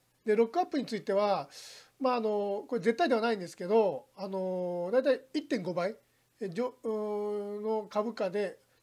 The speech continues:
上場してから一点五倍の株価で、ロックアップが解除されるって聞いてるので、そうすると七百五十円ぐらいがロックアップ、アップ解除の時期なので、この辺でロックアップ解除してるのかなっていう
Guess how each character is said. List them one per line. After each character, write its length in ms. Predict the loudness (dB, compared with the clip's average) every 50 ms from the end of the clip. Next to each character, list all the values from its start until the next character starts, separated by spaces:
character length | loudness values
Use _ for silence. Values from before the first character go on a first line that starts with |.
| -8 -4 2
上 160 | 4 4 6
場 160 | 6 4 4 2
し 80 | 0
て 160 | -4 -6 -4
か 120 | 0 2 4
ら 120 | 4 4
一 100 | 2 0
点 220 | -4 -4 -4 -2 0
五 80 | 0 0
倍 120 | 0 0
の 80 | -2 -4
株 240 | -4 -4 -6 -4
価 160 | -2 -2 0 4
で、 360 | 4 4 4 4 2 -2 -10 _ _ _ _ _ _ _ _ -4
ロ 120 | -4 -4
ッ 60 | 0
ク 100 | 2 2
ア 20 | 2
ッ 40 |
プ 100 | 4 2
が 60 | -2 0
解 160 | 0 0 0
除 60 | 0
さ 120 | -2 -2
れ 80 | -2 -2
る 40 | -4
っ 20 |
て 100 | -8 -10
聞 120 | -12 -12 -10
い 60 | -8
て 100 | -6 -6
る 100 | -6 -6
の 140 | -8 -4 2
で、 360 | 4 4 4 4 0 -4 -12 _ _ _ _ _ _
そ 160 | -6 -2 -2
う 20 | 0
す 60 | 0
る 60 | -2
と 80 | -2 0
七 220 | 2 4 6 6 6
百 60 | 4
五 120 | 2 0
十 180 | 0 2 0 2
円 140 | 2 0 0
ぐ 80 | 0
ら 100 | 0 0
い 80 | -2 -2
が 80 | -6
ロ 120 | -6 -8 -8
ッ 20 |
ク 160 | -8 -6 -6
ア 20 | -6
ッ 40 | -8 _ _ _ _ _ _ _ _
プ、 160 | -2 2 2 2
ア 40 |
ッ 40 | 2
プ 180 | 0 -4 -12 -4
解 240 | 0 2 2 2 2
除 120 | -2 -6
の 180 | -8 -10 -10 -10
時 120 | -10 -8
期 100 | -8 -8
な 100 | -8 -8
の 200 | -8 -10 -10 -4
で、 120 | -2 -2 -2
こ 140 | -2 -4 -4
の 80 | -2
辺 160 | 0 0 0
で 60 | 0 -2
ロ 80 | -2
ッ 40 | -2
ク 80 | -2 -4
ア 40 |
ッ 40 | -4
プ 60 | -4
解 220 | -2 0 0 2 0
除 80 | -2
し 60 | -4 -4
て 120 | -4 -4
る 80 | -2 -2
の 100 | -2 -4
か 140 | -4 -4
な 240 | -4 -2 -2 -2 -4
っ 80 | -4 -6
て 140 | -8 -8 -6
い 360 | -6 -4 -4 -2 -2 -2 -2
う 120 | -4 -6